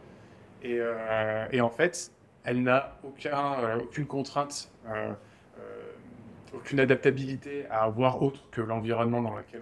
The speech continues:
on, on la met. Mais il n'y a pas des contraintes culturelles, il n'y a pas des héritages, il n'y a pas des biais cognitifs, il n'y a pas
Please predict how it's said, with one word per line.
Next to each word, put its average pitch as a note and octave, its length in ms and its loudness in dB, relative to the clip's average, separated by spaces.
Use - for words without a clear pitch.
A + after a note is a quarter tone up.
on, G2+ 300 -16
on G#2 40 -8
la G2+ 100 -10
met. C#3 200 -12
Mais A2+ 80 -4
il G#2 40 -2
n'y G2+ 40 0
a G2 80 0
pas C3 260 6
des A2+ 120 0
contraintes A2+ 400 -4
culturelles, A#2 520 -6
il - 40 -10
n'y B2 60 -8
a - 40 -10
pas A#2+ 140 -6
des A2 200 -4
héritages, A2 540 -2
il - 60 -16
n'y B2+ 40 -10
a - 40 -8
pas A#2 120 4
des A#2 100 2
biais A2+ 160 0
cognitifs, A#2 640 -2
il - 40 0
n'y G#2 60 -4
a - 40 -16
pas - 240 -6